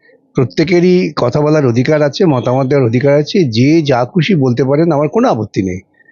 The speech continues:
বলুন না, প্রত্যেকে অন্ততপক্ষে মুখ খুলতে শিখুন, চুপচাপ নীরবে মেনে নেওয়ার পরিবর্তে বলতে শিখুন। আমাকে গাল দিতে হয়েছে, দিন না, আমার তাতে কোনো আপত্তি নেই, কিন্তু আমাকে গাল দিতে দিতেও তাদের আসল বুদ্ধিটা বিকশিত হবে।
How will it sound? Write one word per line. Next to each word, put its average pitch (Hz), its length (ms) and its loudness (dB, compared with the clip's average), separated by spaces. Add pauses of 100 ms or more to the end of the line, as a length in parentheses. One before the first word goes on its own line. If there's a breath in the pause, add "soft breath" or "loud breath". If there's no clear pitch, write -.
(680 soft breath)
বলুন 185 220 2
না, 90 380 -6
প্রত্যেকে 170 520 0
অন্ততপক্ষে 185 600 0
মুখ 160 320 0
খুলতে 214 320 0
শিখুন, 95 440 -6 (1300)
চুপচাপ 127 340 0
নীরবে 151 360 2
মেনে 139 240 0
নেওয়ার 156 200 2
পরিবর্তে 190 520 0
বলতে 165 340 0
শিখুন। 104 400 -4
আমাকে 190 320 0
গাল 190 200 0
দিতে 202 200 0
হয়েছে, 208 180 2
দিন 190 300 2
না, 110 100 0
আমার 117 180 0
তাতে 170 240 0
কোনো 131 180 -2
আপত্তি 98 340 -6
নেই, 98 80 -6 (440 loud breath)
কিন্তু 143 180 0
আমাকে 147 280 0
গাল 147 220 0
দিতে 151 200 0
দিতেও 185 360 2
তাদের 165 240 0
আসল 147 240 0
বুদ্ধিটা 143 420 0
বিকশিত 127 600 0
হবে। 110 300 0